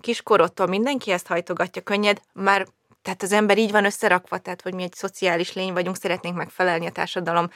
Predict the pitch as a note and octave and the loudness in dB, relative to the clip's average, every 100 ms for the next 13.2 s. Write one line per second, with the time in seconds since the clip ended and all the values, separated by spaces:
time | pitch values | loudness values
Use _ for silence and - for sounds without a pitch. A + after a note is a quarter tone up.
0 | - - F#3+ F#3+ F3+ F3+ - F#3 F#3+ F3+ | -16 0 2 2 0 0 -2 -2 2 2
1 | F#3+ - _ _ - F3 F3 F3+ - E3+ | -2 -10 _ _ 2 2 2 -2 -6 -4
2 | F#3+ F3 D#3+ D#3+ - D#3+ - _ - - | 0 0 0 -4 -6 -10 -12 _ -20 -20
3 | - - _ _ _ - - _ _ _ | -20 -20 _ _ _ -20 -20 _ _ _
4 | - E3+ E3+ - - F#3 E3+ F3 F#3+ F3 | -8 -4 0 -2 -2 0 2 2 2 0
5 | D#3 D#3 - D#3 D3 - - F#3 - - | 0 -2 -4 -4 -6 -12 -10 -8 -6 -6
6 | - - - - - - G3 F#3 F#3+ G3 | -6 -12 -12 -20 -12 -4 0 0 0 0
7 | G3 G3+ G#3+ A3+ G3+ F#3+ - F#3+ F3+ F3+ | 2 2 0 0 0 -2 -4 -4 -2 -2
8 | F#3 D#3 D#3 F3 - E3+ E3+ E3+ F3+ A3 | 0 0 0 0 -2 0 0 -2 -4 -4
9 | F3 E3+ G3+ G#3+ G#3+ G3+ F#3+ F#3+ - F#3 | -2 0 0 2 0 0 -4 -6 -4 -4
10 | E3+ E3+ E3 - G3 G3 G3 G3 F#3 F3 | -2 -4 -6 -4 -4 -2 -2 -2 -8 -6
11 | F3+ F#3 G#3+ G#3 F3+ F3+ F3+ F3 F3+ F3+ | 0 4 6 4 2 4 4 4 2 0
12 | F#3 F3 F3 F3+ D3+ D3+ - - - - | 0 0 0 0 -4 -4 -4 -8 -10 -8
13 | - | -8